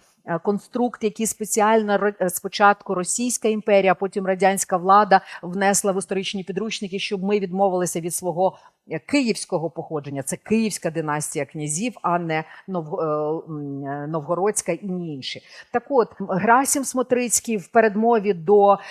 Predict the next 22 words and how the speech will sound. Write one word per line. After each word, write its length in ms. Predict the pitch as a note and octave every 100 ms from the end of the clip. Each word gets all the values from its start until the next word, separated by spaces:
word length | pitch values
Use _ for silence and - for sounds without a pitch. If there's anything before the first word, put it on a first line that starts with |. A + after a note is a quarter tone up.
| -
ем, 340 | - F3 E3+ E3+ E3 E3+ E3+
Острозької 560 | F3+ - A3 - A3+ G#3
Біблії 340 | A3 F#3+ G3+
тисяча 240 | - F#3+
п'ятсот 340 | G3+ F#3 G3+ -
вісімдесятих 640 | G3 F#3+ F3+ G3+ F#3+ G3
років, 280 | F#3+ F3 G3+
перше 360 | - F#3+ F#3 F#3+
видання 500 | F3+ F3 F3 F3+ F3+
повного 420 | - F#3 F3+ F3 F3
тексту 380 | F3+ E3+ -
Біблії, 420 | E3+ F3+ D#3+ E3 - - _
в 20 |
передмові 480 | - B3 A#3+ E4 D4
він 160 | C4 C#4
напише, 400 | C#4 E4+ - G#3
що 240 | - -
м-, 180 | A3+ A#3 - -
що 360 | - B3+ B3 - -
князь 320 | - B3+ C#4
Острозький 680 | B3+ - C#4 D4+ E4 - A#3+
наслідує 1200 | A3 C4 C4 B3 B3 D#4 A#3 A#3 A3 E3+ F#3+ D#3+